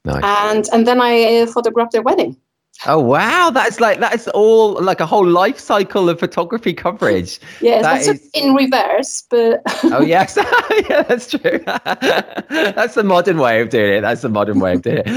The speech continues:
Speaker 1: Oh, that's so cool, though, Agata, to, to, oh, I'd, I'd love to. Oh, I guess I have done it a bit in reverse. Yeah, so I've done wedding shoots and then I've done some family shoots. Um,
Speaker 2: But that was the best wedding I photographed, because by the time I photographed the wedding,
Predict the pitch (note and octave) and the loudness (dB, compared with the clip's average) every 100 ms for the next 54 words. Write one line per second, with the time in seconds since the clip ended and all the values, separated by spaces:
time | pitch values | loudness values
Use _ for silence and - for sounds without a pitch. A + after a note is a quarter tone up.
0 | C#4 G3+ D#3+ F#3 A#3 - B3 A#3 A3+ - | -2 0 0 0 -2 -4 -2 -2 -2 -4
1 | A3 B3+ C#4+ G3+ D#3 B2 A2 G2+ G#2+ G2 | -2 0 -2 0 2 2 0 -4 -6 -8
2 | C#3 D3 - - F3 E3+ E3+ - - C#3+ | -6 -6 -6 -6 -4 -4 -6 -20 -8 0
3 | D3+ A#2 C#3+ D#3+ C3+ D3+ E3+ E3+ E3+ C3 | 2 2 0 0 -2 0 -4 -2 -4 -2
4 | - C4 F4+ G#4+ G#4 F#4 D#4+ D4+ - G3 | 0 0 0 -2 -2 -2 0 -2 -2 -2
5 | C3+ - F3+ C#3 A#2 F#2+ F2 D#2+ E2 - | 0 0 0 0 -2 -2 -2 -2 -2 -2
6 | A#2+ C#3 C#3 C#3 C#3+ B2 B2 A#2 A2+ A2+ | 0 2 2 2 0 2 0 0 -2 -4
7 | - G2+ G2+ G2 G2 F#2+ F2+ F2 D2+ D2 | -2 -2 -2 -2 -4 -4 -6 -6 -8 -8
8 | C#2+ C#2+ B1+ - - E2+ D#2 A#3 D#4 F4+ | -6 -6 -8 -6 -4 -2 -2 -2 -2 -2
9 | A#3 C4 C4+ C#4 - C4+ C4 A3 G#3+ - | -2 0 -2 -4 -2 -2 0 -4 -4 -4
10 | C4 A#3+ G3 - - G#3 B3 A#3 - A#3 | -2 -2 0 -2 -4 -6 -4 -4 -2 0
11 | A3 A3+ A3 B3+ A3+ G#3+ A3+ A3 G#3+ G#3+ | 0 -2 -2 -2 0 -2 -2 -2 -2 0
12 | G#3 A3+ A3 | 0 0 -2